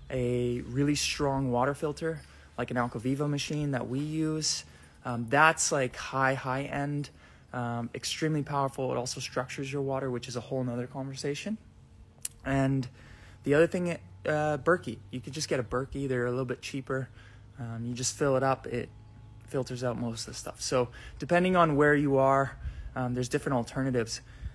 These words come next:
Now, what does that mean when you're traveling? Okay, so if you're traveling and you don't have that option, um, one of the things that I had to,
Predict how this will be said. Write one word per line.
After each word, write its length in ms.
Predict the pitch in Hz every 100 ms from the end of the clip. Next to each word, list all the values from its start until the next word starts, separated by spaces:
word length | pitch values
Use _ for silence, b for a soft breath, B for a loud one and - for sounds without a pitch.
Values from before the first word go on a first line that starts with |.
| B
Now, 220 | 156 156 151
what 240 | 135 190
does 140 | 247
that 120 | 226 170
mean 220 | 165 160
when 100 | 139
you're 120 | 113
traveling? 760 | - - 160 117 123 104 - - - B B B B
Okay, 320 | - 135 127 156
so 340 | - 156 143
if 160 | - -
you're 100 | 214
traveling 580 | - 208 196 185 175 160
and 120 | 147
you 120 | 156
don't 200 | 160 -
have 240 | - 160
that 180 | 156 139
option, 500 | 139 160 - 123 120 - - - - - - - - -
um, 300 | 135 131 131 -
one 220 | 127 160
of 80 | 196
the 60 |
things 280 | 180 180 160
that 80 | 147
I 180 | 139 214
had 260 | 190 143
to, 180 | - 135